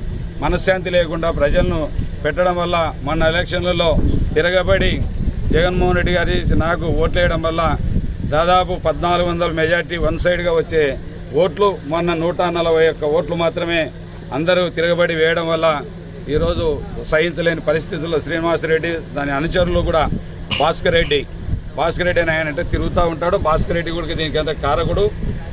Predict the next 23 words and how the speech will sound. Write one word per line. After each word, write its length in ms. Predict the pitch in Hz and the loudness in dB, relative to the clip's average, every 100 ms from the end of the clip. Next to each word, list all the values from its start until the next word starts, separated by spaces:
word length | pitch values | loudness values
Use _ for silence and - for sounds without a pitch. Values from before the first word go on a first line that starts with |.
| - - | -6 -2
ఈ 60 | 156 170 | 2 2
రకాలుగా 320 | 170 185 185 175 | 2 2 2 0
ఎంతోమంది 420 | 170 190 190 185 | 0 0 2 0
కూడా 220 | 185 180 165 - - | 2 2 0 -2 0
ఇక్కడ 160 | - 165 | 2 2
ఉన్నటువంటి 800 | - 170 170 165 165 170 151 151 - - 139 | 2 2 2 0 -2 -4 -2 -2 -2 0 0
ఈ 40 | |
ఊరి 240 | 156 165 165 | 0 0 0
గ్రామ 460 | 156 165 165 151 123 - - - | 0 0 0 -2 -4 -8 -6 -2
సంబంధించిన 380 | 151 165 165 143 | 0 0 0 0
బంధువులు, 500 | 139 160 170 170 185 151 - - - 147 | 0 0 0 2 0 -2 -10 -12 -8 -2
ఎంతోమంది 560 | 151 170 170 165 165 147 - - - 120 | 2 2 0 -2 -2 -4 -6 -10 -8 -2
నాయకులు 480 | 143 170 160 165 | 0 2 0 -2
కూడా 340 | 160 156 151 131 - 123 | -2 0 0 -2 -6 -4
హత్యలో 260 | 143 180 170 | 0 0 0
పాల్గొని 580 | 160 165 160 165 151 - - - | 0 -2 -2 -4 -4 -6 -10 -6
దుర్మార్గంగా 840 | 151 175 190 202 190 196 190 170 147 | -4 0 2 2 2 2 2 2 0
పెద్దిరెడ్డి 440 | 156 160 180 185 180 | -4 -2 -2 -2 -2
కుటుంబాన్ని, 520 | 160 175 175 165 156 | -4 -4 -2 -2 0
వాళ్ళ 200 | 147 151 | -2 -2
దాయాది 480 | 143 156 165 165 165 | -2 0 2 2 2
ఆయన 200 | 156 160 156 | 0 -2 -2
బుడ్డారెడ్డి, 520 | 147 160 160 160 147 | 0 0 0 -2 -2